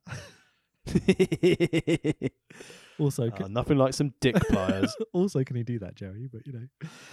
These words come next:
Speaker 1: Uh, we get a shot of Jimmy Hart trying to convince Lex to join the dark side, which commentary are hammering home.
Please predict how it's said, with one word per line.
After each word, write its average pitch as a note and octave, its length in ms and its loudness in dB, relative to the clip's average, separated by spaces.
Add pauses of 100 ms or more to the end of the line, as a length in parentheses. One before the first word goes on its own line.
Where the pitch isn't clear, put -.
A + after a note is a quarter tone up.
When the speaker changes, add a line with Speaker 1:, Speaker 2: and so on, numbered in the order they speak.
(220)
Speaker 1:
Uh, D3 280 0
we F#3 120 2
get A#3 220 2
a - 20 -2
shot F#3+ 200 -2
of D3+ 100 -2
Jimmy F#3 240 0
Hart E3 260 2
trying E3+ 200 -2
to D#3 80 0
convince D3 340 -4
Lex C#3 280 -4
to C#3+ 100 -6
join C3+ 240 0
the B2+ 60 2
dark A#2+ 420 -2
side, B2+ 560 -4
which - 200 -10
commentary C3 460 -4
are B2+ 60 -6
hammering C3+ 400 -6
home. C3 500 -4